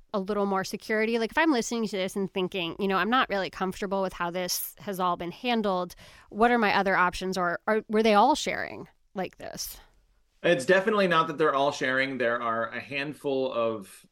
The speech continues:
Speaker 2: uh, different companies that handle storage and access a little differently. The, the thing that made Ring kind of unique when it first came out,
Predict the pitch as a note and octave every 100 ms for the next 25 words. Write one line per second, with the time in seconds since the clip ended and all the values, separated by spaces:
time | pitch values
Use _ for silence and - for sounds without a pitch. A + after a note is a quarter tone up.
0 | A#2 A2+ G#2 G2+ G2+ _ _ - B2 B2+
1 | B2+ B2 B2+ B2 A#2+ G#2+ G#2+ - A#2+ A#2
2 | A#2 G#2+ - - A2+ B2 A2+ A2 G#2 A2+
3 | - C#3+ E3+ D#3+ E3+ F3 F#3 G3 A3 E3+
4 | B2+ A#2+ A#2 A#2+ D#3+ D#3 B2+ B2+ B2+ A#2
5 | B2+ C3 B2 A2+ F#2+ A#2 B2+ C3 C3+ A#2
6 | F#2+ A#2 - - C#3+ A3+ E3+ -